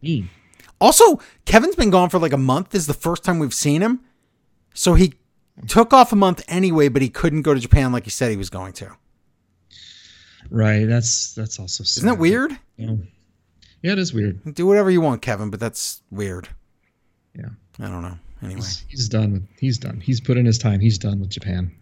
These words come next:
Speaker 2: He is mentally checked out, as they say.
Speaker 1: Yeah.
Speaker 2: Okay, well, we did it.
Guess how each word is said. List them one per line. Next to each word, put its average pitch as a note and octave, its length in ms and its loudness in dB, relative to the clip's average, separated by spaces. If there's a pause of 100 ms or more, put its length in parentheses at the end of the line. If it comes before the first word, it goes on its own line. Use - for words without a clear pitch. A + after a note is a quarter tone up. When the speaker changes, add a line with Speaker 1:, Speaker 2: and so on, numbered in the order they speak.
(140)
Speaker 2:
He G2+ 160 -10
is G2 200 -12
mentally G#2+ 580 -6
checked - 500 -8
out, F2+ 220 -8
as - 160 -16
they G2+ 140 -14
say. A2+ 380 -12 (600)
Speaker 1:
Yeah. - 120 -12 (920)
Speaker 2:
Okay, A#3+ 460 0
well, F#3+ 240 2 (320)
we E3 80 -6
did C#3 200 0
it. C3+ 160 -6